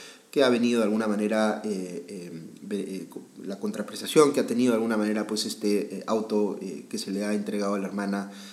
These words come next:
a precio, eh, casi de regalo. Y hablando de vehículos sospechosos, otro reportaje de Cuarto Poder reveló que el congresista de Perú Libre, Edgar Tello, se moviliza teniendo como choferes a dos empresarios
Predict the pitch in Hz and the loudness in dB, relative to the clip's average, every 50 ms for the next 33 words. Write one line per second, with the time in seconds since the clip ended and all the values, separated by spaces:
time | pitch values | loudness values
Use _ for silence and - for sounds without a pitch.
0 | - - - - - - 104 101 95 - 104 101 101 95 80 - - 92 - - | -20 -16 -14 -12 -8 -6 -4 -4 -2 -2 -2 -2 -2 -2 -4 -4 -8 -12 -8 -6
1 | 101 95 - 98 95 95 92 90 90 98 117 117 110 - - - - - - - | -6 -6 -4 -4 -4 -4 -4 -4 -4 -2 0 2 0 0 -2 -6 -14 -18 -20 -20
2 | - - - - - - - - - - - _ _ _ _ _ _ - - - | -20 -20 -20 -20 -20 -20 -20 -20 -20 -20 -20 _ _ _ _ _ _ -8 2 6
3 | 165 170 180 196 196 190 190 190 185 170 156 151 156 - 160 160 156 156 - - | 8 10 10 10 10 10 10 10 10 8 8 6 6 6 6 8 8 8 6 2
4 | - - - - 139 135 - 131 123 - - - - 131 135 131 135 143 147 143 | -2 -4 -4 -4 -4 -4 -4 -4 4 6 6 6 6 6 2 2 2 2 2 2
5 | 131 131 120 - 110 - - 117 - - 113 107 107 120 110 113 - 120 - 110 | 2 2 0 -2 -2 -2 -2 -2 0 0 -2 0 0 -2 -2 -2 -2 -4 -2 -2
6 | 110 113 113 127 117 107 101 104 107 107 107 - 110 110 110 107 123 127 127 - | -2 0 0 2 2 2 4 4 2 2 0 0 0 0 0 0 0 -2 -2 -2
7 | 139 123 107 107 - 117 107 - 123 110 107 107 104 101 107 110 131 165 160 131 | -2 -2 -2 -4 -4 -4 -4 -2 -2 -2 -2 -2 -2 -2 0 0 2 4 4 4
8 | 120 120 - - 117 107 107 98 104 110 - 185 180 147 120 123 147 156 - - | 4 2 2 0 -2 -2 -2 -4 -4 0 2 4 4 6 6 6 6 6 4 2
9 | 117 107 104 92 - 113 113 107 110 113 127 147 185 - - 143 - - 107 110 | 2 2 0 0 0 -2 0 0 0 2 2 2 2 2 2 0 0 2 2 2
10 | 120 120 117 113 117 117 - 107 98 98 95 95 - - - - 110 - - 175 | 2 2 2 2 0 0 -2 -2 0 0 0 -2 -4 -4 -6 -8 0 4 4 4
11 | 139 120 123 - - - - 117 104 104 123 131 127 - - - 143 147 - 127 | 6 6 4 2 0 -2 -4 -4 0 2 2 2 2 0 0 -2 -2 -2 -2 -2
12 | 120 - 127 117 117 123 123 123 123 - | 0 0 0 2 4 4 4 2 2 -2